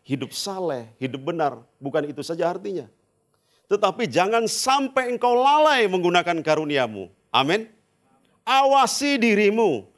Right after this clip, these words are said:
Awasi dirimu. Supaya kamu jangan sampai lalai menggunakan karunia yang ada padamu. Kalau Timotius menghidupi karunianya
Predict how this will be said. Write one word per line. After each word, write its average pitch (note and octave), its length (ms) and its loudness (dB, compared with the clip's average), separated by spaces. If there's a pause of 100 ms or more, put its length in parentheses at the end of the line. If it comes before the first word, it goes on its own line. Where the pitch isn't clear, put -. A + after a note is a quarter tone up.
(240)
Awasi B3+ 880 2
dirimu. F3+ 560 0 (480)
Supaya G#3+ 400 0
kamu G#3+ 320 0
jangan A3 400 0
sampai A#3+ 640 0
lalai G#3+ 400 4
menggunakan F#3 560 0
karunia G3 480 0
yang F3+ 80 -6
ada E3+ 180 0
padamu. A#2+ 460 -2 (1400)
Kalau F#3 320 -2
Timotius C3 880 -6 (1200)
menghidupi C#3+ 640 -2
karunianya G2+ 720 -4